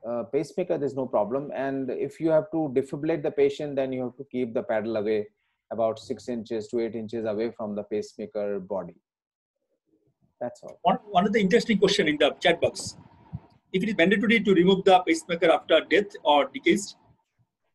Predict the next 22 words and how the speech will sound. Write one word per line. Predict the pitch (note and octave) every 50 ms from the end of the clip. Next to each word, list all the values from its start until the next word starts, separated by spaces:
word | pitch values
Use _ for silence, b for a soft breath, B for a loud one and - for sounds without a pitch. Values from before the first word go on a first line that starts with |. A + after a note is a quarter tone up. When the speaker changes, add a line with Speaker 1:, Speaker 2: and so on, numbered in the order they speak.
| _ -
Speaker 1:
Yeah, | C#3+ D#3 E3 C#3+
I | C3+ F3
think | F3 - A3 G#3
I | G#3 G#3
covered | G#3 - - F#3 F#3+ G3+ F3
that | F#3+ F3 - G3+ -
point. | - D3+ D3 D#3 F3 F3+ D#3+
If | E3+ F3 D#3
the | F#3 F3+
patient | F#3 E3+ D#3+ D#3+ - - F#3+ F#3+
is | F#3 F3+
to | - E3
be | E3+ D#3+
buried, | D3+ C3+ A#2 A#2 C3+ D#3+ E3 C#3+ B2 B2
then | C3+ C3+ C#3
there | C3+ C#3 C#3+
is | C3 B2+
no | C3+ C3
problem. | B2 B2+ A#2+ A#2 A2+ F#2+ B2 C3 C#3
One | C3+ B2+ A#2+ A#2
can, | - - A#2+ A#2 A#2 A#2 A#2 A2+ A2
uh, | A2 A2 A2 A2 G#2